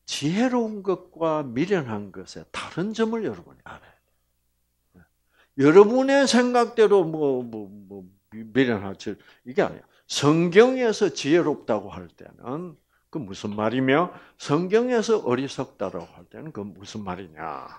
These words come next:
아, 아. 그죠? 자, 지혜롭다.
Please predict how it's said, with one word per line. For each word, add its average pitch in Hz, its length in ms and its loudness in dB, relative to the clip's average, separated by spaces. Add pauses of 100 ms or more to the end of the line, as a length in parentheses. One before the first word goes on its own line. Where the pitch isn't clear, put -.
(360)
아, 76 160 -20 (540)
아. - 140 -20 (1300)
그죠? 160 520 -14 (2750)
자, - 300 -14 (3250)
지혜롭다. 202 840 6